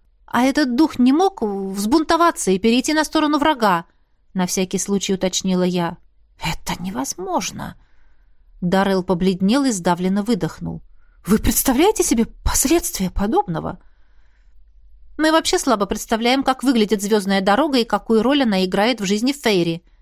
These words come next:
парировала я. "М, да, пожалуй", растерянно покачал головой жрец.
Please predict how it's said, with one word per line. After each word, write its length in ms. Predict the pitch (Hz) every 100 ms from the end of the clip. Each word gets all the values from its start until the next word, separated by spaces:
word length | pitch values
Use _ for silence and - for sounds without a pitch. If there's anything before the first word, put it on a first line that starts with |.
| _ _ -
парировала 520 | 196 190 180 175 175
я. 340 | 175 170 165 - - - - _ -
"М, 220 | 208 180
да, 340 | 185 226 - 170 - - - -
пожалуй", 640 | 190 165 165 160 165 160 - - - _ _ -
растерянно 560 | 196 185 - 190 175 180
покачал 460 | 175 180 - 180
головой 420 | 175 175 170 170
жрец. 380 | 165 165 160 -